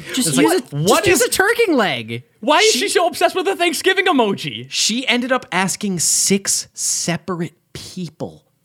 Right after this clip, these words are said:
Speaker 2: that day if there was a Thanksgiving emoji, if there was a specific emoji related to Thanksgiving. What the fuck was so important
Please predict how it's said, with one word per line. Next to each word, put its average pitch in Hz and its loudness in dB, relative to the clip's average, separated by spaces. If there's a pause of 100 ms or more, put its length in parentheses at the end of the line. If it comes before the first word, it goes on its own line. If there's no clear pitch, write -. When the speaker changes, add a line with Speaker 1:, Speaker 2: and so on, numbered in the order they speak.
(120)
Speaker 2:
that 139 -8
day 120 -2 (160)
if 156 -4
there 165 -2
was 170 -2 (100)
a 143 0
Thanksgiving 147 -4 (300)
emoji, 117 -4 (120)
if 190 0
there 233 4
was 226 2
a 214 2
specific - -2 (240)
emoji 180 -2 (160)
related 143 0
to 175 -4
Thanksgiving. 139 -4 (220)
What 147 0
the 262 2
fuck 226 0
was 185 2
so 180 0
important 170 -4